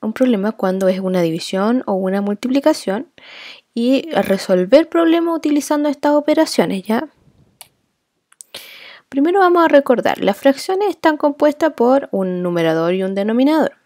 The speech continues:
El numerador es el número de arriba y el denominador es el de abajo,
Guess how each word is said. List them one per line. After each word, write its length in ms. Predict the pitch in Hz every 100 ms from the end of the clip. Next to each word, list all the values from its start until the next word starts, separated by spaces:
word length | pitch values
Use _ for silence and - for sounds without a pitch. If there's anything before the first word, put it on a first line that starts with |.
| _ -
El 160 | 175
numerador 480 | 175 175 175 170 175
es 100 | 180
el 80 | 175
número 200 | 170 170
de 80 | 170
arriba 560 | 220 233 254 269 330 -
y 80 | 185
el 100 | 170
denominador 600 | 170 165 165 165 165 165
es 160 | 180 208
el 100 | 233
de 40 |
abajo, 380 | 302 302 -